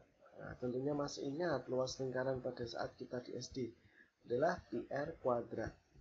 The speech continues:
Jari-jari ya, atau kalau nanti diketahui diameter berarti seperempat pi D kuadrat. Sehingga persamaan kontinuitasnya nanti bisa ditulis menjadi begini.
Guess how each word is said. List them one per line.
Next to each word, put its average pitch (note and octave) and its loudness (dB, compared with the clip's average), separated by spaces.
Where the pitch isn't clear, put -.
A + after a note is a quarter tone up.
Jari-jari A#2+ 2
ya, - 0
atau C3 6
kalau C3+ 6
nanti C3+ 2
diketahui B2+ 2
diameter B2 4
berarti A#2+ 4
seperempat B2+ -2
pi D#3 0
D B2 0
kuadrat. G#2 -4
Sehingga D3 6
persamaan C3 4
kontinuitasnya B2+ 0
nanti D3 2
bisa C#3+ 0
ditulis C3 2
menjadi A#2+ 0
begini. C#3 0